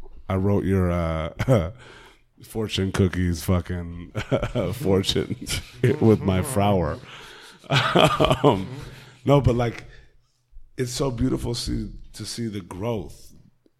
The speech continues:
just because everybody grows and everybody experiences all of this nature and nurture again at different stages.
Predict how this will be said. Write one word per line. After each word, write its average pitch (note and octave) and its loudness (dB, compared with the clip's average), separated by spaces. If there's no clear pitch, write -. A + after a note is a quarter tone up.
just A2 -12
because A2 -8
everybody G2+ -10
grows F#2+ -8
and F2+ -12
everybody G2+ -6
experiences F#2+ -10
all F#2+ -14
of F#2 -20
this F#2 -18
nature F#2+ -18
and E2+ -16
nurture G2 -10
again E2+ -6
at F#2+ -14
different F#2 -16
stages. B2 -12